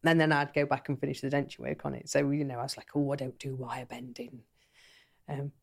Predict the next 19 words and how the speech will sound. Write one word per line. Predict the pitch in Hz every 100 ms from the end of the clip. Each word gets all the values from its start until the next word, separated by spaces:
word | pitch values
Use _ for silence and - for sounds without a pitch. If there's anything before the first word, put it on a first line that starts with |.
| -
but | 220 226
it | 240
was | 233 285
a |
small | - 294 311
private | 311 269 233 214
lab, | 214 208
and | 190
a | 190
lot | 214 233 233
of | 208 - _ _ _ _
private | - 170 147
labs, | 156 156 -
they | 202
do | - 226 233 226
struggle, | - - 151 - - - _ _ _ -
you | 196
know, | 170 170 170 -
because, | 190 190 220 233 240 202